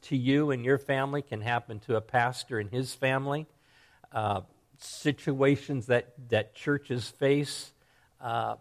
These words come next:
what I have told people, everything that I faced as a pastor from the time I was twenty-three to the time I was sixty-five, during that period of time,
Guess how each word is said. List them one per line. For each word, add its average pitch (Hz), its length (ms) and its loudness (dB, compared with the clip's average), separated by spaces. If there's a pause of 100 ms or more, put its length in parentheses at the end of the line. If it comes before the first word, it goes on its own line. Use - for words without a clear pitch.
(120)
what 135 200 6
I 131 120 10
have 120 160 2
told 151 320 2
people, 143 420 2
everything 151 600 2
that 127 180 0
I 127 160 2
faced 135 480 -2
as 117 200 2
a 104 60 -4
pastor 127 640 -2
from 110 300 -4
the 101 80 -4
time 120 360 -2
I 110 120 0
was 107 220 -6
twenty-three 131 800 -4
to - 80 -10
the 104 140 -2
time 120 380 -2
I 110 140 0
was 98 280 -4 (300)
sixty-five, 117 1120 4
during 123 280 0
that 113 240 -4
period 127 320 2
of 104 120 -8
time, 104 420 -2